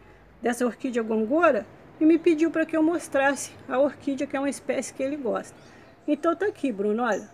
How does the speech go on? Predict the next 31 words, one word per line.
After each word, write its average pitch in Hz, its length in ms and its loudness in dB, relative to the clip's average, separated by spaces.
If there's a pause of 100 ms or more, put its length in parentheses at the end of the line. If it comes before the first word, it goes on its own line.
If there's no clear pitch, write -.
olha 247 200 0
o - 20 -6
tamanho 330 580 4
dessas 320 360 -2
folhas, 220 360 0
Bruno, 254 180 -2
não 254 100 0
sei 311 180 -4
se - 80 -8
tá 359 120 -8
dando 302 200 0
pra 294 140 -8
você 269 260 -6
ver, 277 220 -4
gente, 262 200 -4
o - 40 -20
tamanho 294 600 -2
dessas 302 360 -6
folhas. 202 340 -12 (1600)
Aí, 285 460 4 (160)
olha 277 260 4
só, 254 240 -4
gente, 214 200 -4
o - 40 -16
tamanho 254 480 -4
dessa 254 320 -6
haste, - 300 -12
olha. - 220 -14 (720)
Olha, 240 320 -6 (500)
olha, 262 300 -2
Bruno. 220 240 -12